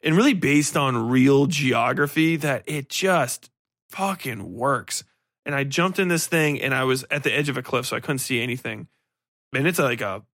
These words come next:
four or five hundred meter jump, whew, straight up in the air.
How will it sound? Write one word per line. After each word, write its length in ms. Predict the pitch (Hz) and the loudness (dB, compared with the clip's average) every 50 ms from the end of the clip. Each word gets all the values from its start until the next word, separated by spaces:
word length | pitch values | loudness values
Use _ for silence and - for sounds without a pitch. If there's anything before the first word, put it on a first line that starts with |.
| _ - | _ -20
four 220 | - - - - | -8 -2 0 0
or 40 | 214 | 2
five 240 | 175 - 170 165 156 | 2 2 0 0 0
hundred 260 | 156 151 143 139 127 | 0 -2 0 0 0
meter 200 | 127 135 123 117 | 0 -2 -2 -2
jump, 300 | 110 120 120 101 85 - _ _ _ _ - - - | -4 -6 -6 -8 -10 -12 _ _ _ _ -10 -6 -2
whew, 200 | - 294 302 220 170 131 - - _ _ - | 2 4 4 4 4 2 -2 -12 _ _ -10
straight 280 | - - - 143 135 | -6 -2 0 0 0
up 100 | 131 127 | 0 0
in 60 | 127 120 | -2 -4
the 80 | 113 | -4
air. 240 | 113 117 117 - - | -2 -2 -4 -6 -8